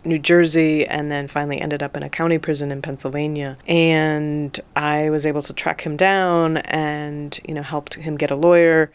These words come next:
And that ended up being, you know, almost five months that he spent in custody there and was very fortunate to win his case. Um, so he was released in January two thousand eleven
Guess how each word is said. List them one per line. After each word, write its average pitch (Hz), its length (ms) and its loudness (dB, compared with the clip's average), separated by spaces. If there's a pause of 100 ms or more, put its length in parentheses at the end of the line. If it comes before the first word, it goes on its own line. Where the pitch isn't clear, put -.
And 160 400 2
that 156 320 0 (120)
ended 160 240 0
up 151 160 2
being, 143 460 -2 (380)
you 156 80 -10
know, 143 180 -8
almost 147 480 -4
five 151 260 2
months 180 300 4
that - 140 4
he 160 140 2
spent 143 560 0 (100)
in 156 140 -4
custody 147 520 -2
there 147 640 2
and 139 460 -6
was 143 140 -6
very 143 180 -2
fortunate 147 460 -6
to 143 100 -6
win 156 180 -2
his 151 220 -4
case. 143 580 0
Um, 139 240 -12
so 143 220 -4
he 151 160 -6
was 139 320 -8
released 147 580 -2
in 139 340 -10
January 180 460 2
two 170 160 -2
thousand 156 320 2
eleven 143 640 0